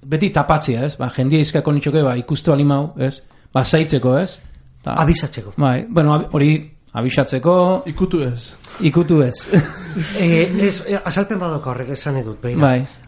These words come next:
Speaker 2: Atal batzuetan, segun eta plastikoak zer estaltzen ari diren,
Speaker 1: Bai.
Speaker 2: eh, pf, ezin da zapaldu. Ka, ni, no, normalean jendeari eskatzen dioguna da, Aizu,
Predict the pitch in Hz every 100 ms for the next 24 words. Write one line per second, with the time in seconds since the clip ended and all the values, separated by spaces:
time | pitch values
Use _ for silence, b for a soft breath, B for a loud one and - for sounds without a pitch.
0 | - 147 170 175 170 180 175 147 135 131
1 | 127 139 151 143 139 139 - - 139 139
2 | 143 127 113 - - 165 139 120 156 147
3 | 135 123 120 123 127 127 113 143 131 B
4 | B B B B B _ 160 165 160 -
5 | - - - 156 123 101 - 117 101 92
6 | - _ _ _ b b b b - 143
7 | 143 151 - - _ - - 190 151 165
8 | 156 160 175 160 135 143 147 170 165 -
9 | 151 156 151 160 160 127 127 127 139